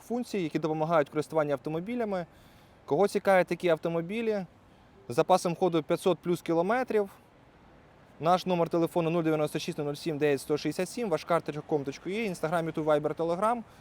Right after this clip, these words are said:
Внизу під відео дублюємо цю всю інформацію. Також на сайті можете знайти ці всі посилання на наші соціальні мережі. Вибирайте зручний для вас канал, підписуйтесь, слідкуйте, регулярно приганяємо. Також на сайті будуть фотографії детальні цього автомобіля.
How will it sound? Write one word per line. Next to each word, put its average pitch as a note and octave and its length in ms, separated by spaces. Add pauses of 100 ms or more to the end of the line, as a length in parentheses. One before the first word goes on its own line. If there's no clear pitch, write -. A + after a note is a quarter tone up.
(220)
Внизу F3+ 340
під E3+ 180
відео D#3+ 280
дублюємо D#3 440
цю D#3 120
всю F3+ 180
інформацію. G#3 560
Також F3+ 320
на F#3 100
сайті E3 320
можете D3+ 320
знайти D#3+ 260
ці D#3 120
всі D3+ 160
посилання E3 340
на D3+ 40
наші D3+ 160
соціальні D#3+ 380
мережі. G#3+ 420 (480)
Вибирайте F3 400
зручний F3 340
для E3 120
вас E3 220
канал, A3+ 440 (680)
підписуйтесь, G#3 560
слідкуйте, F#3+ 480
регулярно F3 400
приганяємо. G#3 800 (1200)
Також G3 540 (220)
на D#3 120
сайті F#3+ 300
будуть D#3+ 200
фотографії E3+ 480
детальні D#3 340
цього D#3+ 260
автомобіля. F#3+ 640